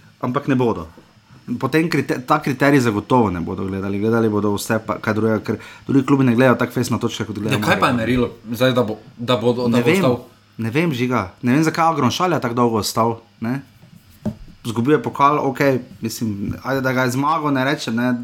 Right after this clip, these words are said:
Speaker 1: da pa zgubiš, pa potem zavlačuješ, čakaš, vmeš Sešljarja. Oni so sezono zgubili s tem, ko so enkrat oklevali s trenerjem in vprašanje, ali se bodo iz tega kaj naučili. To je moje mnenje za Celje. Me pa zelo skrbi v smislu,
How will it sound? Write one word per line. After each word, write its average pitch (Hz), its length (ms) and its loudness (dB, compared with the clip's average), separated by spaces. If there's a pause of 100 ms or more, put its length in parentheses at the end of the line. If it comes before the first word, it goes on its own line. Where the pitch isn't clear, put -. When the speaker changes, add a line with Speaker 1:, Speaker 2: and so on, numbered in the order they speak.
(160)
Speaker 1:
da 127 120 -4
pa 120 140 -6
zgubiš, 113 460 -2
pa 139 80 -4
potem 120 240 -2
zavlačuješ, 139 720 0 (320)
čakaš, 143 480 0
vmeš 139 260 -2
Sešljarja. 139 640 0 (440)
Oni 170 220 2
so 165 140 0
sezono 143 360 2
zgubili 139 380 0
s 151 80 -4
tem, 151 160 2
ko 147 80 -2
so 120 380 -2
enkrat 143 360 0
oklevali 170 460 2
s 170 100 0
trenerjem 160 520 4
in 135 80 2 (540)
vprašanje, 151 640 0
ali 143 200 2
se 139 140 -2
bodo 120 200 0
iz 110 120 -2
tega 139 180 2
kaj 131 140 -2
naučili. 120 480 0
To 127 160 0
je 127 80 4
moje 131 280 4
mnenje 151 280 2
za 117 120 -4
Celje. 143 420 2 (400)
Me 135 160 2
pa 135 120 0
zelo 123 280 4
skrbi 143 520 2
v 127 120 0
smislu, 139 480 0